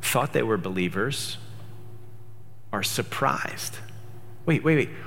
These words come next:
When did we see you naked or in prison or whatever, sick, and not take care of you?" Well, insofar as you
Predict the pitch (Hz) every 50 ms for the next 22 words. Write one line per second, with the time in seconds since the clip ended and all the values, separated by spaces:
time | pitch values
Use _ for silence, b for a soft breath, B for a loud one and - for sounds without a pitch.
0 | B B - 113 110 135 175 208 226 202 160 135 120 117 123 117 110 104 - -
1 | - - - - - - 151 139 131 123 117 113 110 104 92 - - - - 113
2 | 127 135 131 - 110 98 101 98 98 95 95 - 143 139 127 120 123 107 98 95
3 | 92 92 90 90 B B B B - 110 117 120 135 139 135 117 104 - - -
4 | - 165 143 143 - - - 113 113 110 104 104 - - - - - - - 120
5 | 127 127 131 127 - - - 127 117 - - 147 151 156 143 - - - - -
6 | - - - - - - - - - 110 101 95 104 113 117 - - - - -
7 | - - - - - 113 110 - - 117 - - 113 110 104 104 101 92 101 101
8 | 95 92 90